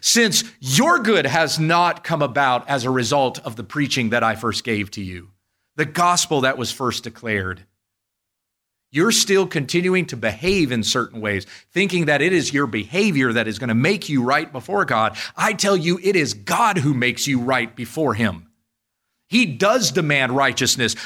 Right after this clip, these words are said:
but he gives the righteousness that he demands and clothes us in it, that we may stand before him justified." And this is the work of God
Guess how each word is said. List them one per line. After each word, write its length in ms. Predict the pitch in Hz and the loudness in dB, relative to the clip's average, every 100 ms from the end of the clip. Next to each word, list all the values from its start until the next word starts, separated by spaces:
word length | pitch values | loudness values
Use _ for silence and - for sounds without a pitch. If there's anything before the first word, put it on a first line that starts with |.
| - | -2
but 140 | 185 | 0
he 180 | 156 240 | 2 2
gives 640 | 165 135 214 262 226 139 | 2 2 4 4 2 0
the 100 | 127 | 0
righteousness 720 | 160 160 202 185 175 185 180 | 2 2 0 0 0 2 0
that 140 | - 170 | 0 2
he 120 | 208 | 2
demands 760 | 214 226 254 233 98 104 - - _ - - | 4 2 4 2 0 -2 -2 -4 _ -14 -6
and 220 | 190 165 | -4 -4
clothes 640 | - 214 254 285 294 175 190 | -6 0 4 4 2 2 2
us 220 | 151 - | 2 0
in 180 | 190 160 | 0 0
it, 100 | 127 - - | -2 -6 -4
that 220 | 185 185 | 0 2
we 280 | 160 202 269 | 2 4 4
may 280 | 254 220 214 | 4 4 4
stand 480 | - 220 214 226 202 | 2 2 2 2 2
before 400 | 185 - 208 190 | 0 2 2 2
him 320 | 165 180 175 | 2 2 2
justified." 1000 | 107 165 - - - 143 110 90 87 _ _ _ _ _ _ _ _ _ _ _ _ _ | 0 0 0 -2 0 0 0 -2 -8 _ _ _ _ _ _ _ _ _ _ _ _ _
And 140 | - 147 | -10 0
this 200 | 202 - | 2 2
is 140 | 156 | 2
the 100 | 147 | 2
work 280 | 131 180 202 | 2 2 0
of 160 | 180 120 | -4 -4
God 520 | 175 254 208 107 | 0 2 2 0